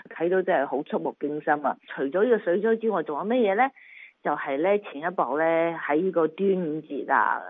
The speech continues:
台灣連放四日假期，所以好多人呢，就去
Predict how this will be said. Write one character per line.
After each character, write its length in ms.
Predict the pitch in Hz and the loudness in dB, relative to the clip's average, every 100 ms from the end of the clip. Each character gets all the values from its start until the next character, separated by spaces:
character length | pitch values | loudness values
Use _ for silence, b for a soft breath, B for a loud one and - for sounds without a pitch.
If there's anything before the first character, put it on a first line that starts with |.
| - | -10
台 160 | - | -2
灣 380 | 127 160 214 214 | 2 4 4 2
連 480 | - 180 170 160 170 | 0 2 4 0 -4
放 300 | 170 202 208 | 2 2 2
四 160 | 208 190 | 0 0
日 200 | 202 - | 0 2
假 180 | 170 147 | 2 2
期， 260 | 165 151 - B B - | 0 -6 -8 B B -2
所 140 | 233 | 0
以 140 | 285 226 | 2 0
好 200 | 190 254 | 0 2
多 180 | 269 262 | 4 4
人 240 | 143 143 | 0 -2
呢， 240 | 180 202 202 | 0 0 0
就 240 | 165 151 | 0 0
去 300 | 165 170 | 2 0